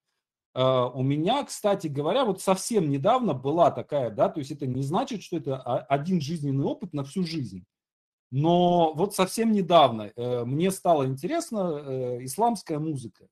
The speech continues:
Я скачал з-, подборку альбомов,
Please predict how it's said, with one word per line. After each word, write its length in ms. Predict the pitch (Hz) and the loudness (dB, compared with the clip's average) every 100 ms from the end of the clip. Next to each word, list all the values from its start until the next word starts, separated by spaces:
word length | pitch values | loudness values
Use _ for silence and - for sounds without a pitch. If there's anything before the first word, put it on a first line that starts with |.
| _ | _
Я 420 | - 107 156 254 240 _ _ | -20 -6 -2 0 -2 _ _
скачал 720 | - - 135 - 165 120 - _ _ - | -18 -10 -8 -2 0 0 -6 _ _ -18
з-, 180 | 120 123 | -16 -4
подборку 580 | 147 143 156 139 139 113 | -4 -2 -4 -4 -4 -8
альбомов, 560 | 110 147 277 285 247 | -4 -2 0 0 -2